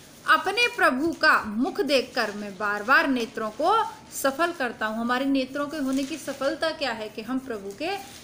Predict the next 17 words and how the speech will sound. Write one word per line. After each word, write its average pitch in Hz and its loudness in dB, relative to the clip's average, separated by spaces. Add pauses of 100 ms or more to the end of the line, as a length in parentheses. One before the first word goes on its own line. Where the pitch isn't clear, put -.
(160)
दर्शनों 269 -2
का 214 -4
लाभ 240 2 (280)
ले 240 2
सकें, 220 -8
या 233 -2
तो 254 -8
फिर 294 -4
हम 277 2
सूरदास 294 0
जैसे 285 -4
बड़े 269 -2
भक्त 240 -8
हो 240 -2
जाएं, 240 -6 (480)
है 269 -4
ना, 277 -4